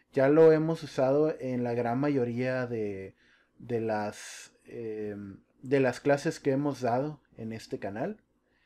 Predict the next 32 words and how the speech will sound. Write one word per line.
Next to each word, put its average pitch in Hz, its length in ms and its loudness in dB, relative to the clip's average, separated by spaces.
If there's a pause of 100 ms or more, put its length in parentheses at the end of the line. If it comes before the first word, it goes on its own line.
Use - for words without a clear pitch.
(320)
Entonces, 127 880 -4
recomendamos 123 760 -2
utilizar 127 540 -4
Visual 127 340 -4
Studio 123 340 -4
Code, 156 400 0
es - 180 -10
open 107 260 -10
source. - 460 -6 (420)
Lo 113 180 -8
puedes 123 280 -2
usar 120 260 -6
en 117 120 -6
Windows, 165 640 0
en 104 180 -8
Mac, 147 360 -4 (200)
en 95 180 -14
Linux. 156 580 -6 (480)
Eh, 107 380 -6
trae 135 200 -2
su 147 160 -4
consola 143 580 0
integrada, 135 760 0
iremos 110 440 -8
viendo 117 320 -4
lo 117 100 -4
de 110 80 -6
la 101 160 -8
consola 120 500 -4
poco 113 220 -12
a - 60 -18
poco. 233 340 -10